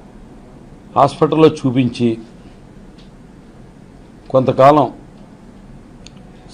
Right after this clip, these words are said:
సభ్య సమాజంలోకి రాకుండా ఆపితే గనక చాలా బాగుంటుందని చెప్పి ఆయనకి సూచన చేస్తున్నా.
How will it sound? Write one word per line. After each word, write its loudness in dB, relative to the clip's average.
సభ్య 0
సమాజంలోకి 2
రాకుండా 2
ఆపితే 2
గనక -2
చాలా 4
బాగుంటుందని 0
చెప్పి -2
ఆయనకి -4
సూచన -2
చేస్తున్నా. -2